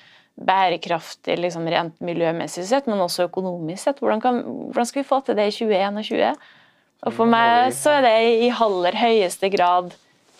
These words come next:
Speaker 1: innovasjon. Så når noen kommer og sier at, «Vet du hva, det her satser vi på. Det her er den maskinparken vi trenger for å kunne,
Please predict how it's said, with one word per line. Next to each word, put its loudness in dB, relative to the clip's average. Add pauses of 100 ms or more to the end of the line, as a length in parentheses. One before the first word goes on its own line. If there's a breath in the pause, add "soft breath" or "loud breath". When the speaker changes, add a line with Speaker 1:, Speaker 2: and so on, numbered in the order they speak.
(180)
Speaker 1:
innovasjon. 2 (240 soft breath)
Så 0
når 4
noen 2
kommer 0
og -2
sier 0
at, 0
«Vet -4
du -2
hva, 2
det -2
her 0 (480)
satser -4
vi -2
på. 2 (920 soft breath)
Det 2
her 2
er 2
den 2 (180)
maskinparken -2
vi 0 (380)
trenger 2
for 0
å 2
kunne, -2